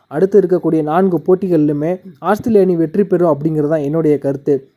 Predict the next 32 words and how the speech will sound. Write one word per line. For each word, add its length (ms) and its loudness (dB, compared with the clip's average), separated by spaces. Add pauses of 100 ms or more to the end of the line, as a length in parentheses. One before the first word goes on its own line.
எப்படி 340 -2
இந்திய 360 0
மண்ணில் 360 2
தொடர் 240 2
நடக்கும்போது 720 -2 (200)
ஒரு 200 0
அணி 380 2 (440)
ஒரு 240 2
போட்டியில 360 4
வெற்றி 260 2
பெற்றுட்டாங்க 500 0
அப்படின்னா, 560 -2
அடுத்த 380 0
போட்டியில 600 2
முழுக்க 320 -2
முழுக்க 340 2
இந்திய 380 2
அணிக்கு 260 0
சாதகமான 600 -2
மைதானத்தை 520 -2
வந்து 360 -2 (240)
அவங்களுடைய 340 4
அணி 240 4
நிர்வாகம் 540 2
அவங்களுக்கு 500 -2
செஞ்சு 180 -2
கொடுப்பாங்க. 500 -4 (200)
அதே 240 2
போல 240 2
தான் 200 2
நாங்களும் 420 2
பார்த்தீங்கன்னா, 460 -2